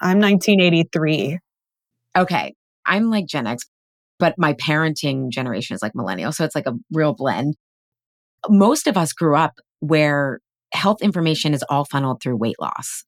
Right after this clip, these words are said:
Speaker 2: So it's, like, the
Speaker 1: Yes.
Speaker 2: ultimate meaning. And now it's, "Oh, are you a moral person because you're doing this and reversing all your stuff?" The way the meaning <laughs> matrix that we're all taught,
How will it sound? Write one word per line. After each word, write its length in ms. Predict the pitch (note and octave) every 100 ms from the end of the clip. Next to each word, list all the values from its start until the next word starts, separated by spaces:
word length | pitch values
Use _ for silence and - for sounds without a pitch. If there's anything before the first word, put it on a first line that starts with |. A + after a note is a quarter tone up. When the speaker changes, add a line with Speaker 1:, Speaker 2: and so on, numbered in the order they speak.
| _ _ _ -
Speaker 2:
So 120 | F3
it's, 120 | D#3
like, 120 | D#3+ E3
the 100 | E3
Speaker 1:
Yes. 180 | - -
Speaker 2:
ultimate 440 | F3+ G#3+ G#3 E3+
meaning. 640 | C#3+ C#3 C#3+ B2 E2 F2+ B2+ _ _ _ _ _
And 200 | F#3 F3+
now 520 | E3+ G#3+ B3+ C#3+ C3+ C#3
it's, 180 | - - _ _ _ -
"Oh, 160 | F3+ E3
are 160 | D#3+
you 180 | D#3+ D#3
a 60 | D3
moral 300 | C#3+ C#3 C3+
person 420 | - C3+ - B2
because 360 | B2 B2 A#2+ A#2+
you're 120 | C#3+
doing 260 | B2 C3 B2
this 220 | G#2 A2
and 100 | B2+
reversing 500 | A#2+ A#2+ E2+ - E2
all 140 | - F2
your 160 | D2+
stuff?" 340 | D#2+ - - - _ _ _
The 80 | F#3+
way 380 | D#3+ F3 F#3+ G3+ -
the 100 | D#3
meaning 320 | D3+ D#3+ E3+
<laughs> 160 | D3+ C#3
matrix 400 | C#3+ C#3 B2 -
that 140 | D3 C3
we're 160 | C#3+ -
all 180 | C3 C#3
taught, 400 | - F#3 F3 C3